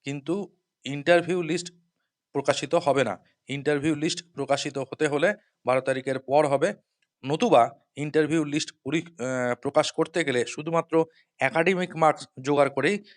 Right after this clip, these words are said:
ইন্টারভিউ লিস্ট প্রকাশ করতে হবে এবং টিচিং এক্সপিরিয়েন্স, আহ, সংক্রান্ত যে দশ মার্কস সেটা পরে যোগ হবে,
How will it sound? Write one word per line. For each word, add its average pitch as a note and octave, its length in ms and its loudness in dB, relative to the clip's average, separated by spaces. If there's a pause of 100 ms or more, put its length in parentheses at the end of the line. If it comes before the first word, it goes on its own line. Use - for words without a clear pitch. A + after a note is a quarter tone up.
(140)
ইন্টারভিউ C#3+ 480 -2
লিস্ট D#3+ 280 -4
প্রকাশ C3+ 260 0
করতে B2+ 240 -4
হবে A#2 200 0 (680)
এবং D3 300 -4 (180)
টিচিং G#3 440 -4
এক্সপিরিয়েন্স, D#3+ 680 -4 (400)
আহ, B2 120 -4
সংক্রান্ত C3 500 -2
যে A#2+ 160 -6
দশ B2 380 2
মার্কস F3+ 280 -4 (100)
সেটা - 460 -2 (340)
পরে D3+ 380 4 (320)
যোগ C3+ 220 2
হবে, G#2+ 260 -6